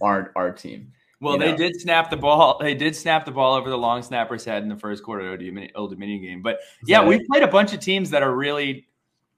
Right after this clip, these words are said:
Speaker 2: I think every team that we've played is well coached. Um, and they've outcoached us, and we've lost all of those games. Um, so, yeah, I'm hoping to see progress next week. Um, Pete McGee, what a loaded question.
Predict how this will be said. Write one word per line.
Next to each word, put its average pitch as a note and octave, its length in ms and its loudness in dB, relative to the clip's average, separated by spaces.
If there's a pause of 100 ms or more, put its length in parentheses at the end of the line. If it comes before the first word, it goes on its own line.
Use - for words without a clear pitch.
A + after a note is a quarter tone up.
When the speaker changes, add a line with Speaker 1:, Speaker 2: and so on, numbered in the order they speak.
(680)
Speaker 2:
I G3 80 4
think F4+ 220 0
every B3 200 4
team G#3+ 220 0
that G#3 100 0
we've F3+ 140 -4
played A#3 220 0
is - 120 -6
well C#3 200 -2
coached. - 480 -4 (360)
Um, C#3+ 580 0 (380)
and D#3+ 140 -2
they've F#3+ 120 4
outcoached B3+ 520 2
us, - 300 -4 (180)
and D3+ 140 -4
we've G3 160 0
lost - 460 0 (200)
all E3 160 2
of A3+ 80 -2
those C4 180 -4
games. D#4+ 440 -6 (300)
Um, D3 440 0 (520)
so, D#3+ 400 -8 (1040)
yeah, G#3 200 4
I'm F3+ 100 0
hoping G3+ 220 0
to A3 60 -2
see G#3+ 140 -4
progress G3 380 0
next E3 180 -10
week. - 320 -8 (180)
Um, D3 500 0 (600)
Pete G#3+ 260 -4
McGee, D3+ 580 -2
what C3 180 -6
a - 20 -6
loaded A2 420 -8
question. A2 380 -14